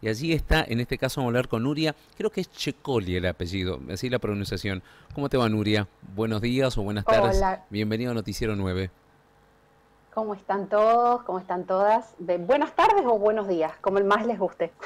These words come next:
Speaker 2: <laughs>
Speaker 1: Bueno, acá Marcelo y Joana te saludamos. Te tocó un papel muy fuerte, una historia cargada, como es la de María Ga-, eh, Marta García Belsunce,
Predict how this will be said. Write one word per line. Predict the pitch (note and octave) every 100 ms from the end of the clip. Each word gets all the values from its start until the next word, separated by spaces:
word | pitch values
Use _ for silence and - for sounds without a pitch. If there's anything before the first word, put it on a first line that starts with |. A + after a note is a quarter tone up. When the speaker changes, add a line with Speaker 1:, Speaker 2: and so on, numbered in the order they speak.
| -
Speaker 2:
<laughs> | A#3 - G3 - -
Speaker 1:
Bueno, | A#2+ A#2
acá | C#3+
Marcelo | C#3+ B2+ D#3+ D3
y |
Joana | C#3 D3+ D#3
te | B2+
saludamos. | A2+ A#2 B2 D#3 F3 - - - - _ -
Te | C3
tocó | - C3+ - C4 C#4+ F3+ A#2+
un | G#2+ A2+ A2
papel | G#2+ - G3 G#3+ - -
muy | G2 A#2+ G#3+ F3
fuerte, | A#2+ - G2+ F#2 F2+
una | G2 A2
historia | - C3 B2+ A2
cargada, | G2 F#2 F#2+ B2 D3+ B2+ B2 D3+ -
como | F#2+ F#2
es | F#2
la | F#2
de | F2+
María | F2+ G2+ G#2
Ga-, | F#2 F#2 - - -
eh, | G2 F#2+
Marta | F#2 G#2+ A2+ A2 G#2 F#2+ F2+ - - -
García | G#2+ G#2+ A2+ G#2+
Belsunce, | G#2 F#2+ D3+ D#3 D3 - D3